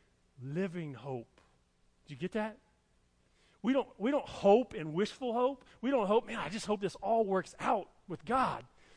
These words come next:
No, we hope in a living hope because our Savior did not die on that cross. He wasn't left in that, that, that burial tomb. He's alive today.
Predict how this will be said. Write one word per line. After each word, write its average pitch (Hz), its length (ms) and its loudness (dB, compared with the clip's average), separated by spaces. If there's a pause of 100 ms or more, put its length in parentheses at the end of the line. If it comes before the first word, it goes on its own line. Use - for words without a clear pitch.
(140)
No, 196 100 4
we 277 160 4
hope 247 260 8
in 190 160 -2
a 180 40 2
living 220 520 4
hope 196 180 2
because 208 240 0
our 220 160 2
Savior 269 480 2
did 190 140 0
not 196 240 2
die 202 260 10
on 269 80 6
that 226 160 -2
cross. 247 380 4
He 220 80 -6
wasn't 202 360 2
left 190 320 10
in 208 140 -2
that, 185 200 -2 (200)
that, 196 240 0
that 175 240 -2
burial 233 320 8
tomb. 254 380 -4 (320)
He's 285 180 10
alive 262 640 12
today. 247 600 6